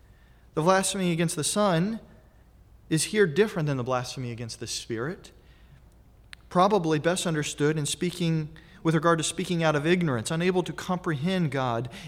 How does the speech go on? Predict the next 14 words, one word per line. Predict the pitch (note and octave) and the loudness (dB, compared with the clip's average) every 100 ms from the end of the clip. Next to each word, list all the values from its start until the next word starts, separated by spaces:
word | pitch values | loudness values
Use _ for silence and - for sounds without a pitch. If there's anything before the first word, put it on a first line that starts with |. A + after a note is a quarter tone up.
| - | -2
in | E3 | -2
his | D3+ C#3+ - | 0 -2 -4
human | E3 C#3+ B2+ | -6 -6 -8
form. | - D3+ B2 - - - - - - - - - - - - - - - - | -8 -8 -10 -12 -20 -20 -20 -20 -20 -20 -20 -20 -20 -20 -20 -20 -20 -14 2
Paul | A3+ | 4
addresses | G#3+ C#3+ B2+ C3 G#2+ | 6 2 0 -2 -6
this. | A2+ - | -8 -6
He | F#3 | -2
addresses | F3+ G3 E3 | 0 0 -2
this | C#3 G#3 | 0 0
specific | - - - B3 A3+ G3+ | 0 -4 -4 -4 -4 -2
type | G3 F3+ | -2 -2
of | F3 | -2
ignorance | G3 G#3 F3+ D3+ D3 | -2 0 -2 -2 -4